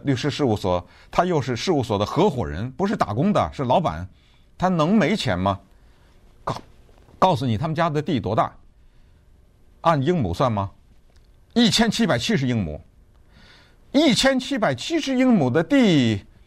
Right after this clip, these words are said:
这不是开车的问题了，几乎是开飞机的问题了。他们家的这个地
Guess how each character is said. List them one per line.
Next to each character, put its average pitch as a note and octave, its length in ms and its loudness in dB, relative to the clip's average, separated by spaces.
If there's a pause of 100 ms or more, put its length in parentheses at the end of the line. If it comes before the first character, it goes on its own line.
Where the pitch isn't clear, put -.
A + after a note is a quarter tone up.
(720)
这 C#4 140 2
不 A#3 140 0
是 A#3 100 -2
开 C4 200 0
车 C#4 180 2
的 A3+ 80 -4
问 F3 120 0
题 G#2+ 120 -4
了， F2+ 280 -4 (840)
几 C#4 160 2
乎 C#4 160 0
是 A3 80 0
开 C#4+ 180 2
飞 C#4+ 180 0
机 D4 140 0
的 B3+ 80 2
问 C#3+ 120 -2
题 F#2 120 -8
了。 D#2 200 -8 (800)
他 C4+ 200 2
们 A3 100 2
家 A#3+ 180 2
的 D#3+ 340 2 (1080)
这 A3+ 140 4
个 E3 100 -2
地 D#3 440 -2